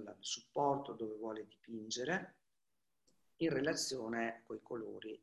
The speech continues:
e deve conoscere molto bene i colori. Ok?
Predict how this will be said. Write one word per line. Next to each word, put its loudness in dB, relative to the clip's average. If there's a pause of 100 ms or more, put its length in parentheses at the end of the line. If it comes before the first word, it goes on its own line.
e 4
deve -2
conoscere -4
molto -4
bene 8
i -2
colori. -2 (1500)
Ok? -8